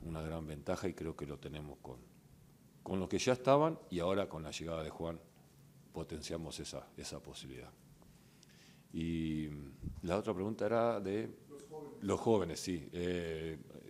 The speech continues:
siempre me ha gustado trabajar con jóvenes, siempre tra-, tratamos de, de, de tener en el plantel jugadores de fuerzas básicas. Eh, estamos viendo las posibilidades de, de en este momento de,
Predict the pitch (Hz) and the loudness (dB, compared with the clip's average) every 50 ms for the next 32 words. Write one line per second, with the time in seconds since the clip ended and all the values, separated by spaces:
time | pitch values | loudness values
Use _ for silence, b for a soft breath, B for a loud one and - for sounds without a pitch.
0 | 52 - - - - - - - - - 107 107 98 101 95 90 90 92 87 76 | -18 -18 -20 -20 -20 -20 -18 -12 -2 0 0 0 2 0 0 0 0 0 -2 -2
1 | - 101 92 87 - 80 76 - 80 80 78 76 71 - - 76 73 69 62 62 | -2 -2 -2 -2 -2 -4 -6 -6 -6 -8 -8 -10 -14 -12 -12 -12 -12 -12 -14 -14
2 | - - - 90 90 87 82 87 76 82 82 87 87 - 87 87 85 - 101 104 | -12 -8 -4 -4 -4 -2 -2 -4 -4 -4 -6 -6 -6 -2 -2 -2 2 4 4 4
3 | 107 101 95 87 85 85 80 71 B B B B B B B B B B B B | 6 4 0 0 -2 -4 -4 -6 B B B B B B B B B B B B
4 | - - 82 90 87 85 82 85 82 82 82 80 80 76 73 - - - - - | -12 -2 0 2 2 2 2 0 0 -2 -2 -4 -4 -6 -8 -10 -12 -10 -10 -10
5 | - - - - 87 90 90 - 92 98 104 110 107 104 95 92 90 - 90 87 | -10 -12 -14 -4 -2 -2 0 0 2 2 2 2 4 4 2 2 2 2 0 0
6 | 87 82 - 107 110 110 107 - B B B B B B B B B B B B | 0 2 4 4 4 4 4 -2 B B B B B B B B B B B B
7 | - - - 95 92 98 95 95 90 82 - - 90 82 - 85 73 71 78 80 | -10 -2 0 2 4 4 4 2 0 0 -2 -4 -6 -4 -4 -4 -4 -4 -4 -6
8 | - - 69 - 71 71 - - - - - - - - - - - - 82 80 | -4 -6 -8 -10 -10 -14 -16 -18 -20 -20 -20 -20 -20 -20 -20 -20 -14 -10 -8 -6
9 | 80 80 80 78 78 78 71 62 73 - - 90 87 90 82 80 - - - - | -6 -6 -6 -6 -8 -8 -8 -8 -10 -4 -2 -2 0 0 -2 -4 -6 -10 -12 -16
10 | - - - 92 95 95 92 90 87 80 69 76 76 - 80 73 - - 87 92 | -18 -8 -2 -2 0 0 2 2 0 0 -2 -6 -8 -8 -8 -8 -4 -2 0 0
11 | 92 90 90 82 80 - - - - - B B B B B B B B B B | 0 0 0 0 -2 -4 -8 -14 -16 -20 B B B B B B B B B B
12 | - - 78 82 85 82 80 80 80 80 80 80 80 80 78 76 76 73 69 - | -14 -8 -4 -2 0 0 0 -2 -2 -2 -2 -4 -4 -4 -6 -6 -8 -10 -12 -16
13 | - - - - - - - 78 80 82 87 85 - - 90 87 85 85 87 87 | -20 -20 -18 -18 -16 -14 -12 -8 -4 -4 -4 -2 0 0 0 0 0 0 0 0
14 | 82 - - 82 78 78 73 71 69 67 | -2 -2 -4 -4 -4 -4 -6 -8 -10 -12